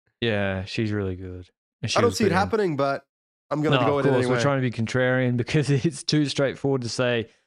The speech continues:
Speaker 1: Poggy wins and Vollering wins. We're hoping for
Speaker 2: I
Speaker 1: a
Speaker 2: don't think
Speaker 1: bit more
Speaker 2: Vollering will win, by the way.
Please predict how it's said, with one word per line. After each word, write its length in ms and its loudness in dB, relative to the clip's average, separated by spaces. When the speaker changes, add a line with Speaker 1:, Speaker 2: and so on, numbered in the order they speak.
Speaker 1:
Poggy 320 2
wins 400 2
and 380 0
Vollering 500 0
wins. 240 0
We're 80 2
hoping 200 0
for 100 -2
Speaker 2:
I 60 6
Speaker 1:
a 20 6
Speaker 2:
don't 100 4
think 160 2
Speaker 1:
bit 80 4
more 100 6
Speaker 2:
Vollering 120 2
will 140 0
win, 180 2
by 160 0
the 80 0
way. 180 -4